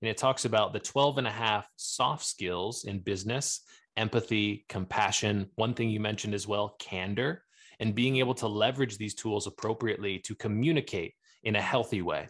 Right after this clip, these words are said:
Because often the people in our lives who are closest to us, our friends and family, they play a key role in helping us develop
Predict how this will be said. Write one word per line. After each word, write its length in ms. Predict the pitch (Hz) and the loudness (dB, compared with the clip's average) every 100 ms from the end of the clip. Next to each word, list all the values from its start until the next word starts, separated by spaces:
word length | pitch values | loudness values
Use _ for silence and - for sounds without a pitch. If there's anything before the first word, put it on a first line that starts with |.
| - _ _ _ _ | -14 _ _ _ _
Because 480 | 113 139 120 110 - | 0 6 6 6 4
often 640 | 120 170 - 123 113 104 - - | 2 2 2 0 0 -2 -8 -10
the 80 | 120 | -4
people 380 | 190 190 180 | -2 0 2
in 100 | 127 | 4
our 140 | 120 110 | 2 4
lives 680 | 104 107 104 98 139 - - - | 2 2 0 -2 -6 -12 -12 0
who 140 | 120 | 4
are 100 | 107 | 4
closest 560 | - - 117 - 113 - | 2 2 2 2 -4 2
to 120 | 117 | 2
us, 120 | 104 | 2
our 80 | 107 | -4
friends 280 | - 110 104 | -2 -4 -2
and 160 | 101 | -4
family, 480 | - 101 110 127 147 - - - - | 0 0 0 -6 -8 -14 -20 -8 0
they 120 | 135 | 0
play 320 | - 151 127 | 2 2 2
a 80 | 101 | 0
key 400 | - - 151 139 | -4 -2 0 0
role 520 | 107 104 92 80 - - | 2 2 2 0 -8 -8
in 120 | 107 | -4
helping 420 | 101 110 120 110 | 0 0 0 0
us 320 | 101 95 - | 0 0 -6
develop 640 | - 101 107 110 92 - | -6 2 4 4 4 0